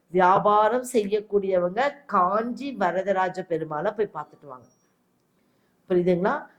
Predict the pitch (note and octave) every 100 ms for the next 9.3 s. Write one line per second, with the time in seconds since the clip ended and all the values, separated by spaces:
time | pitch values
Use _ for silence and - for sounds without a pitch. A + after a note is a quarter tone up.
0 | _ - C3+ D#3+ G3 B3+ A#3+ G#3+ G#3+ A#3
1 | G#3+ - E3 D#3 D#3+ A#3 A3 - - C4+
2 | C#4 C4+ C#4 D4 C#4 A3 G3 G3+ G#3+ F3
3 | F#3 F3 E3+ D#3+ D#3 D#3+ D3 C#3+ D3+ D3+
4 | B3+ D#4 - D#3+ D#3+ E3 F3+ D3+ D3 D#3
5 | D3+ D3+ D3 C#3 D3 E3 E3 D3 - D#3+
6 | C#3+ B3 - - _ _ - D3 E3 F3
7 | F3 D#3+ E3 D#3+ A#3 F3 E3 D#3+ D#3+ A3
8 | C4 F#3+ D#3 - F3+ E3+ E3 E3 - C#3
9 | C#3+ C#3+ C3+